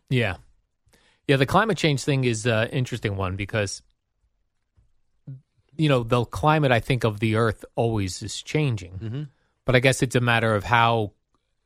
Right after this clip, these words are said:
Speaker 1: maybe it's doing it more quickly now,
Speaker 2: I
Speaker 1: right?
Speaker 2: suppose, yeah. I suppose. I mean, it's, and it, to me, it's like the nu-, nutrition conversation.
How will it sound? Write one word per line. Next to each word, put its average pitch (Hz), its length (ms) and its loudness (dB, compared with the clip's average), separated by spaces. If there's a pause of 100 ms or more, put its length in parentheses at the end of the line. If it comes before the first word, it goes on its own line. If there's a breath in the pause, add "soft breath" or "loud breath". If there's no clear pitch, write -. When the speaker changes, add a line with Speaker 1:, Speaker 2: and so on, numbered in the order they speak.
(340)
Speaker 1:
maybe 117 300 -2
it's 104 120 -6
doing 107 240 -2
it 110 120 -8
more 98 220 -6
quickly 92 500 -6
now, 80 160 -18 (200)
Speaker 2:
I 98 80 -2
Speaker 1:
right? 104 120 2
Speaker 2:
suppose, 147 380 -2
yeah. 135 260 -8 (380)
I 92 100 -12
suppose. 131 480 -12
I 156 40 2
mean, 185 80 4
it's, 196 100 -4
and 151 220 2
it, 156 100 0
to 175 100 -2
me, 233 100 4
it's 226 120 -2
like 143 160 2
the 139 60 -2
nu-, 127 100 2
nutrition 127 520 0
conversation. 76 640 -6